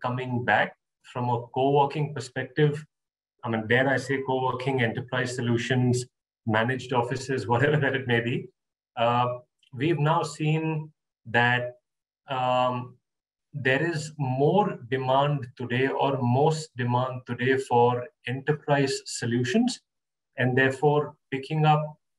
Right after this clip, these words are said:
I'd say, offices or any of the other areas till the time that you've got back-to-back demand has gone down substantially because there is a lot of supply that needs to be filled up. So enterprise-led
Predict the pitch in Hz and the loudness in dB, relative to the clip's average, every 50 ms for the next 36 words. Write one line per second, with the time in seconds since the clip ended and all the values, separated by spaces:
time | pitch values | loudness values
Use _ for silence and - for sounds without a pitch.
0 | _ - 139 135 131 127 - - 147 139 123 117 117 117 - 143 - - - 143 | _ -8 -6 -6 -6 -6 -6 -4 -2 0 2 2 2 2 0 -4 -6 -4 -2 -2
1 | 135 - 135 123 117 117 117 120 139 147 147 - - - 143 135 120 117 120 135 | -2 0 2 2 2 4 4 4 4 2 2 0 0 -4 -2 0 2 2 0 0
2 | 127 127 127 127 123 131 131 127 120 - - - - 139 147 151 151 143 151 139 | -2 -2 -2 0 0 0 0 0 -2 -4 -6 -4 -2 0 0 2 2 0 0 0
3 | 135 139 143 139 139 131 - 135 135 127 123 - - 131 127 127 - - _ - | -2 -2 -2 -2 -4 -6 -6 -6 -6 -6 -4 0 2 2 2 0 -2 -12 _ -18
4 | - - 120 123 131 - - _ _ - 147 135 113 120 120 127 123 - _ _ | -6 -2 0 0 0 0 -4 _ _ -10 -10 -8 -4 -4 -4 -4 -4 -6 _ _
5 | - - 113 113 113 113 117 117 139 135 120 104 117 120 120 117 - - - - | -10 -8 -4 -2 0 0 0 0 0 -2 -2 0 2 2 2 2 0 -4 -10 -14
6 | _ _ _ - 120 120 123 123 127 123 123 127 127 123 120 - 120 - - - | _ _ _ 0 0 0 0 0 -2 -2 -2 -2 -4 -6 -10 -10 -12 -10 -6 -2
7 | 127 127 131 127 - 120 104 104 113 147 180 - - _ _ _ _ _ _ _ | -2 -2 0 -2 -4 -4 -2 0 0 0 0 -2 -6 _ _ _ _ _ _ _
8 | _ _ _ _ _ _ _ _ - 113 - - 127 127 127 120 - - 120 120 | _ _ _ _ _ _ _ _ -4 -4 -2 0 0 2 2 2 0 2 4 4
9 | 120 131 156 156 - 131 127 127 139 139 139 120 - - - 127 120 - 120 120 | 6 6 4 2 2 0 -2 0 0 -2 -2 -4 -6 -6 -6 -8 -6 -4 0 0
10 | 135 151 156 151 135 120 - - 123 123 123 - - - 123 117 120 113 113 - | 0 2 0 -2 -2 -4 -6 -6 -8 -6 -6 -8 -6 -4 -2 0 0 0 0 0
11 | - 120 113 110 143 170 - - - - - - - 139 135 139 139 139 139 139 | -2 0 0 2 2 0 0 -2 -8 -14 -8 -2 0 2 2 4 4 2 2 -2
12 | - _ _ _ _ _ _ _ - 131 143 151 156 175 180 175 156 160 160 160 | -6 _ _ _ _ _ _ _ -8 -6 -4 -4 -4 -4 -6 -4 0 0 2 2
13 | 156 151 - - - 127 123 127 135 147 143 143 | 2 2 0 -2 -2 0 2 2 2 2 0 -2